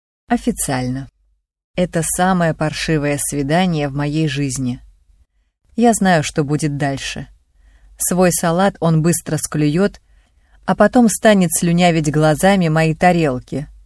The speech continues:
Хотя, возможно, он предусмотрительно поел дома, чтобы было дешевле. Ну, или он на диете.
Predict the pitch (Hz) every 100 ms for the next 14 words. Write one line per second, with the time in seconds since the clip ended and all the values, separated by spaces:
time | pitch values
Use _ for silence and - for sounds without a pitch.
0 | _ _ _ - - 180 160 165 147 147
1 | 156 190 147 151 - - _ - 185 185
2 | 175 180 202 190 196 180 180 185 165 196
3 | 208 208 185 165 131 127 - _ _ _
4 | - - 170 165 156 151 147 165 - 151
5 | 139 139 135 - _ _ _ _ _ _
6 | - 139 175 - - _ _ _ _ _
7 | _ 170 170 165 160 170 160 196 190 131
8 | - 156